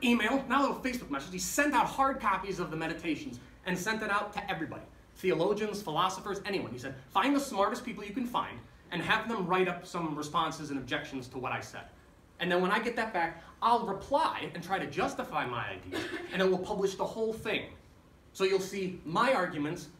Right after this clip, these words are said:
smart people's rejections of them or critiques of them, and then my attempts to bring that into line." So the thing that I have listed for the secondary readings, that includes all of this material.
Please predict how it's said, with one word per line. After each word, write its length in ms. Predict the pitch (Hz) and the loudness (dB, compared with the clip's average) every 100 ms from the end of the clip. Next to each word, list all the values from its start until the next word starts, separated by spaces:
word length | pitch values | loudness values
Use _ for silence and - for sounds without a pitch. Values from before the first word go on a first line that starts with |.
| - - | -20 -16
smart 500 | - - 208 254 254 | -10 -2 2 2 0
people's 360 | 220 214 208 | -8 -6 -6
rejections 540 | 147 151 190 196 196 165 | -6 0 0 0 -4 -4
of 140 | 170 | -2
them 220 | 165 185 175 | -2 -4 -2
or 280 | 143 139 - | -2 -2 -4
critiques 400 | 151 - 214 - | -12 -10 -10 -10
of 140 | 117 | -12
them, 200 | 98 110 - - - | -14 -16 -18 -20 -10
and 120 | 190 180 | 0 2
then 120 | 175 | 4
my 180 | 208 233 | 4 2
attempts 400 | - 185 185 - | 2 0 0 -4
to 100 | - | -4
bring 180 | 165 156 | -2 0
that 260 | 143 135 - | 0 -2 -6
into 380 | 139 127 131 | -6 -6 -10
line." 260 | 120 101 - - - - - - - - - - | -10 -10 -12 -20 -20 -20 -20 -20 -20 -20 -20 -4
So 480 | 202 202 185 180 - - - - - | 4 6 6 2 -8 -20 -20 -20 -6
the 260 | 143 147 143 | -2 0 0
thing 180 | 180 | 0
that 100 | 165 | 2
I 80 | 156 | 4
have 160 | 160 160 | 2 0
listed 280 | 170 180 170 | -2 -4 -6
for 80 | |
the 40 | 160 | -4
secondary 420 | 196 185 160 151 | -4 -4 -4 -4
readings, 360 | 156 170 147 143 - | -2 -4 -4 -8 -4
that 140 | 165 170 | 0 0
includes 360 | 156 185 160 - - | 2 2 2 -4 -4
all 380 | 165 175 185 127 | 2 4 4 0
of 80 | |
this 140 | - - | -6 -14
material. 340 | 117 113 - | -16 -16 -18